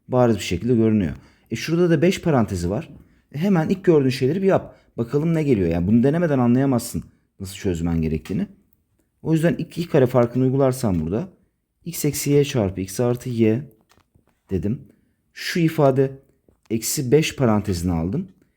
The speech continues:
Eksi beş parantezinde ne geldi? Yine x eksi y eşittir sıfırmış.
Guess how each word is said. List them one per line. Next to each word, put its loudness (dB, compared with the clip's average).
Eksi -2
beş 0
parantezinde 0
ne 0
geldi? 2
Yine 2
x -8
eksi -2
y 4
eşittir -4
sıfırmış. -8